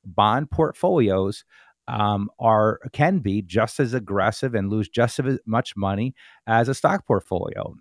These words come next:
And he thought he was doing his clients a favor. He put his clients in what they called a, um,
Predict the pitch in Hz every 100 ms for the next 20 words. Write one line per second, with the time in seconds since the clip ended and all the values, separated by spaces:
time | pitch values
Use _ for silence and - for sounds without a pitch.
0 | _ 110 107 104 113 123 123 135 127 123
1 | 120 110 - 113 110 110 98 92 87 98
2 | 107 98 110 101 - 107 107 110 107 104
3 | 95 95 - - - 104 - 104 - 110
4 | 104 101 98 - 98 92 92 92 - 95
5 | 90 87 82